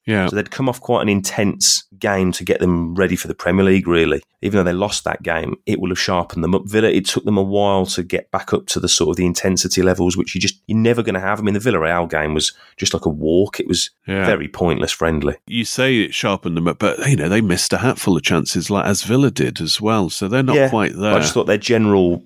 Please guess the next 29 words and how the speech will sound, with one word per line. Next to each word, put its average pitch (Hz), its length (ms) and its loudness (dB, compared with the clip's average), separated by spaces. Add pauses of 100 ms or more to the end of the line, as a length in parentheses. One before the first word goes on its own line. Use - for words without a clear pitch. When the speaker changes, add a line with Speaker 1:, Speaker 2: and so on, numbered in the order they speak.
Speaker 2:
you - 260 -2
know, 104 80 4
their 98 120 4
general 107 260 2
patterns 98 320 -6
of 95 100 -8
play 92 260 0
and 90 100 2
organisations, 87 580 0
their 90 140 2
Villa 92 260 2
were 85 80 0
kind 87 240 -2
of, 82 100 -6
they 87 120 -2
weren't 87 320 0
quite - 340 -6
at - 240 -6
it - 140 -6
to - 100 -8
begin 90 280 2
with, 78 160 0
and 82 60 2
they 80 60 2
were 82 80 0
getting - 260 -4
cut - 220 -6
open 87 320 -2
quite 87 280 -2